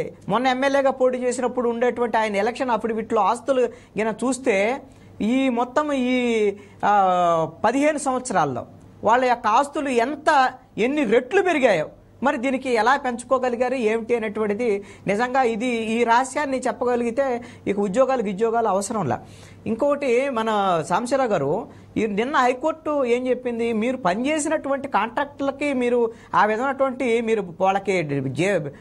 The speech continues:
బిల్లులు చెల్లించకపోతే ఎట్లా కాంట్రాక్టులు పనిచేస్తారు రాష్ట్రంలో మీరు అనేటువంటి అంశాన్ని చెప్పింది.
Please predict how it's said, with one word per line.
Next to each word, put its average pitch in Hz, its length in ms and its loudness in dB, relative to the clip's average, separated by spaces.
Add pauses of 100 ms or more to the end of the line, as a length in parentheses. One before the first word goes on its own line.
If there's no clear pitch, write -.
(120)
బిల్లులు 262 300 0
చెల్లించకపోతే 233 840 -2
ఎట్లా 247 280 0
కాంట్రాక్టులు 294 540 -2
పనిచేస్తారు 269 600 0
రాష్ట్రంలో 240 480 -2
మీరు 254 180 -4
అనేటువంటి 233 400 -2
అంశాన్ని 185 460 -6
చెప్పింది. 104 280 -10